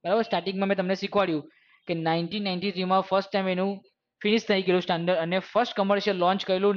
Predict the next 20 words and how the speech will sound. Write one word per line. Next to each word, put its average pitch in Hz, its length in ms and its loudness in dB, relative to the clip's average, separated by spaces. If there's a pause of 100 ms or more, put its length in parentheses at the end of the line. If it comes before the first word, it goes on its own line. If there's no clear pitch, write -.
નાઇન્ટીન 160 320 -6
નાઇન્ટી 165 300 -6
સિક્સમાં. 123 420 -10 (1900)
બરાબર, 202 240 2
ફર્સ્ટ 202 240 0
કમર્શિયલ 190 440 2
લોન્ચ 190 200 0
એટલે 202 260 0
માર્કેટમાં 180 640 -2 (960)
કન્ટ્રી 175 500 -2
આખા 180 220 0
વર્લ્ડમાં 175 340 2
એને 190 180 -2
લોન્ચ 170 220 -2
કરેલું 147 380 2
કમર્શિયલ 151 420 -2 (100)
નાઇન્ટીન 156 280 -8
નાઇન્ટી 156 260 -10
સિક્સમાં. 135 320 -10 (2750)
એના 170 200 0